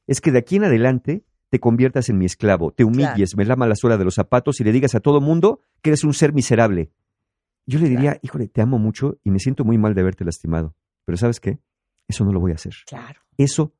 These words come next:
Speaker 1: no lo voy a hacer.
Speaker 2: Y eso es bien común en la infidelidad porque, o sea, digamos que la analogía sería,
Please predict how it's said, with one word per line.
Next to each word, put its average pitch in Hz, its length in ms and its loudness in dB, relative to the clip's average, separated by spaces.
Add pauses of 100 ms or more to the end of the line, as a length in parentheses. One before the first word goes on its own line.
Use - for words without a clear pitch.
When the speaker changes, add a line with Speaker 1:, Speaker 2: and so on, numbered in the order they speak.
Speaker 1:
no 110 420 2
lo 110 200 2
voy 90 240 0
a 82 60 -2
hacer. - 240 -8 (240)
Speaker 2:
Y 196 180 0
eso 196 180 -2
es 156 180 -6
bien 185 300 -6
común 208 340 -6
en 196 80 -6
la 190 60 -6
infidelidad 170 640 -6
porque, 143 440 -10 (200)
o 156 100 -8
sea, 139 440 -6 (560)
digamos 190 340 -2
que 180 120 -2
la 147 100 -2
analogía 151 560 -6
sería, 160 560 -6